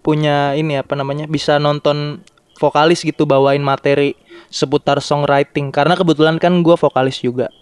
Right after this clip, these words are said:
Ini pribadi aja sih. Selain, selain itu, gue rasa udah mantep lah, home band lah. Lebih rekat lagi, lebih merekat lagi. Soalnya jangan sampai ada yang renggang-renggang, mungkin karena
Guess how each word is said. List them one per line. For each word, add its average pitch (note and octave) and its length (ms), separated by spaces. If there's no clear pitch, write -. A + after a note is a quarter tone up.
Ini D#3 160
pribadi C3+ 480
aja C3 240
sih. - 320
Selain, E3+ 560
selain E3 400
itu, F#3+ 320
gue E3 160
rasa D3 240
udah E3 160
mantep C3 320
lah, D#3+ 400
home C#3+ 240
band D#3+ 160
lah. - 160
Lebih D#3+ 560
rekat F3 400
lagi, F3+ 320
lebih D#3+ 240
merekat D#3+ 320
lagi. E3 320
Soalnya C#3 560
jangan D3 320
sampai D3+ 320
ada D3+ 160
yang D3+ 160
renggang-renggang, D3+ 1040
mungkin D3 320
karena D3 480